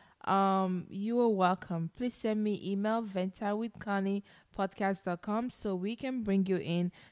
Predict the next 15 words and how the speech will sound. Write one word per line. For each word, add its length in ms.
'cause 260
we 140
do 260
Bible 320
study 500
bi-weekly 800
on 140
Mondays 640
at 160
six 300
thirty 340
P 300
M 200
Central 540
Time, 440